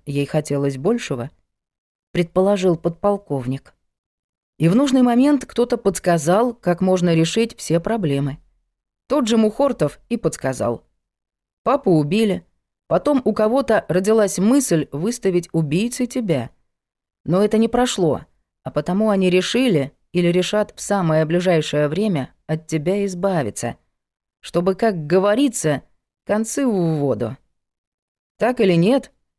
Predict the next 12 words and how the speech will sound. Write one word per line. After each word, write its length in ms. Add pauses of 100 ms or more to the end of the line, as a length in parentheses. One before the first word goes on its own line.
(280)
мы 180
это 520
очень 420
скоро 400
выясним. 720 (880)
Думаю, 420
что 180
твой 240
замечательный 640
сосед 520 (440)
сегодня 600
позвонит 640